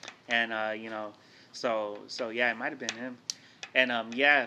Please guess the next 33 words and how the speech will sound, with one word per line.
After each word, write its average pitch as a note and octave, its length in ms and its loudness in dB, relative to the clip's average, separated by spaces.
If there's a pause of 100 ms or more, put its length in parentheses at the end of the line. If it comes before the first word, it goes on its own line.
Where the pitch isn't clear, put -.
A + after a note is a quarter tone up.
but, C3 120 0
you C#3+ 100 -4
know, C#3 80 -2
I B2+ 120 2
always, E3+ 320 0
y-, C#3 260 -8
never D3+ 260 4
in D#3+ 60 -4
a D#3 40 -2
million D#3 340 -4
years D3+ 300 -2
would B2+ 100 -2
I C3 80 0
have C3 160 -4
thought B2+ 280 -2
we'd B2 180 -6
be B2 80 -8
sitting B2+ 280 -4
right A#2+ 180 -4
here B2+ 180 -4
right A#2+ 180 -4
now. B2+ 280 -4
I'd A#2+ 140 -2
be B2 120 -6
mowing B2 260 -4
your B2+ 140 -2
grass. B2+ 420 -4
You'd A#2+ 160 -8
be B2 140 -8
helping B2+ 280 -4
me B2+ 180 -6
with A#2 140 -8
my, B2 360 -4